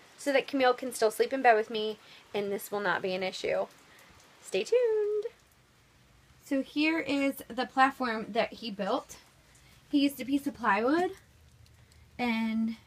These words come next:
made it with one leg under here for stability. And it's the length of the mattress that we used. So the mattress was thirty-eight inches long by fifteen inches wide.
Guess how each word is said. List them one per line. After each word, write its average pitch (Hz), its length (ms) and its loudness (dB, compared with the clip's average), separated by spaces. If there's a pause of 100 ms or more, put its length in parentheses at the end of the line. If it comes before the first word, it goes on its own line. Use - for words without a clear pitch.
(120)
made 233 320 0
it 233 180 -2
with 226 300 -6 (720)
one 247 220 -2
leg 220 220 0
under 254 180 0
here 269 480 -2
for 240 160 -8
stability. 233 840 -2 (680)
And 240 140 -4
it's - 140 -12
the 247 140 -8
length 220 380 -6 (220)
of 226 520 2
the 214 80 -2
mattress 208 460 -4
that 320 180 2
we 330 100 2
used. 339 540 -2 (680)
So 247 300 -2
the 233 200 -8
mattress 262 480 0
was 214 520 2 (400)
thirty-eight 294 460 2
inches 285 360 0
long 226 360 0
by 202 260 -2
fifteen 262 440 0
inches 240 320 -4
wide. 185 360 0